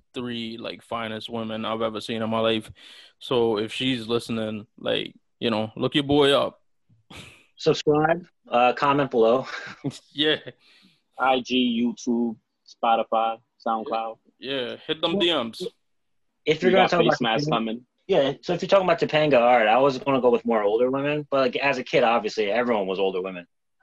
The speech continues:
Speaker 2: Uh, with my first crush was a Nickelodeon show, Alex Mack. Alex Mack, the chick who played Alex Mack for some reason. Now, like, she's,
Speaker 1: Oh,
Speaker 2: like,
Speaker 1: um,
Speaker 2: ten.
Speaker 1: Lar-, Larissa Oleynik?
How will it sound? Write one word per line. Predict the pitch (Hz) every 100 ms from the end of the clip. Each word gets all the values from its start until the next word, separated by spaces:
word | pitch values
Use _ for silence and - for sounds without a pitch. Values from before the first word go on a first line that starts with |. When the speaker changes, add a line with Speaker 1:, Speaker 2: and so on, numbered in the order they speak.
| -
Speaker 2:
Uh, | 107 104 107
with | 120
my | -
first | - 160 -
crush | 156 165 -
was | 107 104
a | 98 92 85 - _ -
Nickelodeon | 123 123 131 139 123 98
show, | 104
Alex | 98 120 113 101
Mack. | 113 95 _ _ _
Alex | 135 131
Mack, | 135 117
the | 107
chick | - 139
who | 123 -
played | 131
Alex | 123 123 -
Mack | 127
for | 151
some | 196 180
reason. | 175 180 165
Now, | 139 147 165
like, | 143 123 -
she's, | - 113 123
Speaker 1:
Oh, | 185
Speaker 2:
like, | 151 135 131
Speaker 1:
um, |
Speaker 2:
ten. | 120
Speaker 1:
Lar-, | 123 147 -
Larissa | 123 143 147
Oleynik? | 135 127 151 175 208